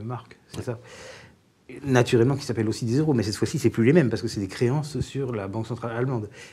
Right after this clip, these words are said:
Speaker 1: Et vous ne l'ignorez pas, la signature de la Bundesbank et la signature de la Banque de France, c'est pas pareil, et ça n'a pas la même valeur. Ah. Donc,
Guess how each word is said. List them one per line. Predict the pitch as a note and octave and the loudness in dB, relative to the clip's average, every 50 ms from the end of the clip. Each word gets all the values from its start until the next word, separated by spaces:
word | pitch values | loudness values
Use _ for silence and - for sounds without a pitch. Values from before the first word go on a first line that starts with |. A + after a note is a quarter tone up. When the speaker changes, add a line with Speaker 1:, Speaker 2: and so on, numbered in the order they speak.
| - - | -14 -10
Speaker 1:
Et | G#2+ G2+ G2+ G2 F#2+ G2 G2 F#2+ F#2 | -8 -6 -6 -6 -6 -6 -8 -10 -10
vous | G2 G2+ G2+ | -8 -8 -6
ne | F#2+ G2 | -4 -4
l'ignorez | F#2+ F#2+ F#2+ G2+ G#2 G#2+ G#2 G2+ F2+ F2+ F#2 | -4 -2 -2 -2 0 0 -2 -2 -2 -4 -4
pas, | - D3 D3+ D3+ C#3+ B2 A2+ G#2 | -2 -2 -2 0 0 -2 -2 -2
la | G2 F#2+ | -4 -6
signature | - - A#2 G2+ - B2+ | -4 -4 -4 0 0 0
de | A2 | 0
la | G2+ | 0
Bundesbank | F#2+ G2+ G2+ F#2+ F#2+ F#2 F#2+ A#2 A#2 A2 | -2 -2 -4 -4 -4 -4 -4 -4 -4 -4
et | G#2+ | -4
la | F#2 F2 | -6 -6
signature | F#2+ G#2+ A2 G#2 A2 A2 | -6 -6 -6 -4 -2 -2
de | |
la | G2+ F#2+ | -4 -4
Banque | G2 G2+ G2 F#2+ | -4 -6 -6 -6
de | F#2 | -6
France, | - - D#3 - | -6 -6 -8 -4
c'est | - G#2 | -4 -4
pas | G2 G2 | -4 -4
pareil, | F2+ G2 G#2+ D3+ D3+ C3 | -6 -4 -4 -4 -2 -4
et | A#2 | -4
ça | - - | -4 -4
n'a | G2 F#2 | -4 -4
pas | B2 B2 | -2 -2
la | A2+ | -2
même | G#2 F#2+ G2 | -2 -2 -2
valeur. | G#2+ A#2 A2 F#2+ F2+ - - _ _ _ _ _ _ _ _ _ _ _ _ _ _ _ _ _ _ _ - - | -4 -4 -4 -6 -10 -14 -20 _ _ _ _ _ _ _ _ _ _ _ _ _ _ _ _ _ _ _ -14 -12
Ah. | A#2 A#2 - - - - - - - - - - - - - - - _ - | -12 -12 -12 -16 -18 -20 -20 -20 -20 -20 -20 -20 -20 -20 -20 -20 -20 _ -2
Donc, | B2 C3 B2 A2+ - - - | 2 2 2 2 0 -6 -16